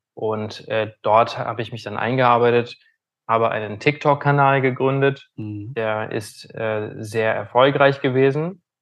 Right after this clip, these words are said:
Speaker 1: Äh, in eine Zeit lang war ich der zwei-, hatte ich den zweitgrößten TikTok-, also Immobilienkanal auf TikTok. Immo Tommy ist wahrscheinlich einigen Zuhörern hier ein Begriff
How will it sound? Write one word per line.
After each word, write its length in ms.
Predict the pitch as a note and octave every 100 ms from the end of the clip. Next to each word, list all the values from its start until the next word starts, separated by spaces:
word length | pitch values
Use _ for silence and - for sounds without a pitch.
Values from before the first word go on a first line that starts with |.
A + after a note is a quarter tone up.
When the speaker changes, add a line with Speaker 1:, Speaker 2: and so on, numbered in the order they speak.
| _ _ _
Speaker 1:
Äh, 380 | A#2 G#2+ G#2+ -
in 80 | -
eine 220 | A2 A2
Zeit 260 | - A2
lang 220 | A#2+ A#2 A2+
war 100 | A2+
ich 80 |
der 320 | G#2+ A2 G#2+ G#2+
zwei-, 480 | - - G#2+ A2+
hatte 160 | A2+ A2+
ich 140 | G#2
den 120 | A2 G#2+
zweitgrößten 1000 | - G#2+ A#2+ B2 A#2+ A#2 A#2 A2+ G#2+ _ _ _ -
TikTok-, 520 | C3 - C3 C3 - - _ -
also 200 | - A#2+
Immobilienkanal 1160 | B2 A#2+ A#2 B2 D3+ C#3+ D3 C#3+ C#3+ D#3+ E3 D#3
auf 200 | - B2+
TikTok. 500 | - C#3+ - F3+ - _ _ -
Immo 260 | C#3+ D3
Tommy 420 | C#3 C#3+ C#3+ C#3+
ist 240 | - - -
wahrscheinlich 460 | B2+ B2 B2+ A#2+
einigen 500 | - B2 C3 B2+ B2+
Zuhörern 480 | A#2+ B2 A#2+ A#2+ A#2+
hier 160 | A#2 A#2
ein 180 | A2+ G#2+
Begriff 500 | A2 B2 D#3 -